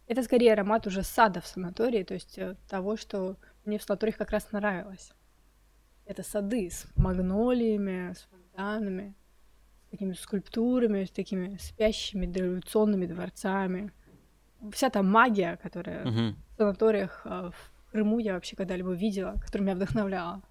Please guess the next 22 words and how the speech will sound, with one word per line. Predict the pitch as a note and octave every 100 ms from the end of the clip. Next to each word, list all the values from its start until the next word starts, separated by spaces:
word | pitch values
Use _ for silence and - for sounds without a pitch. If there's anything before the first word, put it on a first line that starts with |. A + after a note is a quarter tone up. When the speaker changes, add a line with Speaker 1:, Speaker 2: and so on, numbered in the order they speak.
| _ _
Speaker 1:
воодушевляла. | F#3+ F3+ - G3+ F#3 G3 - - _ _ -
Этот | G3+ G#3
запах, | F#3+ A#3+ A3+ - - - - - -
м, | G3+ F#3+ F#3 F3+ - -
какая-то | F#3+ G3 F#3+
вечерняя | G3+ - B3 A3 G3+
дымка, | F#3 A3 G#3+ - - G3
которая | - F#3 F#3+
опускается | F#3 - - G3+ F#3 F#3+ - _ _ _ - - -
на | G3
сад, | - A#3 B3+ -
или, | A3 G3 F#3+ F#3 F#3 F3+ -
например, | G#3 F#3+ G3+ G3
наоборот, | G3 F#3+ G3+ G#3
какая-то | - F#3 - - -
утренняя | A3+ A3+ A3+ G#3+ G3
дымка, | F#3 F#3+ - F#3 F#3
которая | G3+ G3+ - _ _ _ _ - - - - -
с |
лучами | G#3 - G#3+ G3
зари | F#3+ G3+ G3+
появляется. | - G#3+ F#3+ A3+ C4+ - F#3